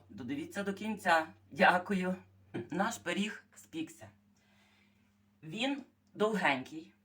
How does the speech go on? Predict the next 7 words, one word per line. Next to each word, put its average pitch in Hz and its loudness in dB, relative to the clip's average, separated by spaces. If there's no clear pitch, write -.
він 240 -4
невисокий. 185 0
Тому 226 0
я, 247 6
ось - 2
який 165 -2
він 147 0